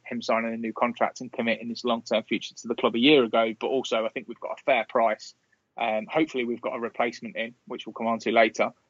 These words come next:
and, um, Chelsea have got an English player that to, to, to up their homegrown quota who, you know,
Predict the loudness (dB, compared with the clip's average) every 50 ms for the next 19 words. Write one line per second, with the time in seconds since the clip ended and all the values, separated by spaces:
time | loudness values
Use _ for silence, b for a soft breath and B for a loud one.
0 | _ -8 0 2 4 4 4 4 0 -8 -10 -12 -16 _ _ -6 0 2 2 2
1 | 2 0 -6 -12 -14 _ _ _ _ _ _ _ _ -20 _ _ -2 2 2 2
2 | 2 0 -4 -6 -4 -2 -2 -2 -2 -4 -10 -10 -8 -8 -10 -10 -6 -2 0 2
3 | 2 2 2 0 -2 -4 -6 -4 -4 -4 -4 -4 -2 -2 -2 -2 -4 -8 -10 -4
4 | 2 6 6 6 6 6 4 6 6 4 4 6 6 4 4 4 4 4 4 4
5 | 4 2 0 0 2 2 0 0 -2 -6 _ _ _ _ _ _ _ _ -8 -4
6 | -2 -2 -2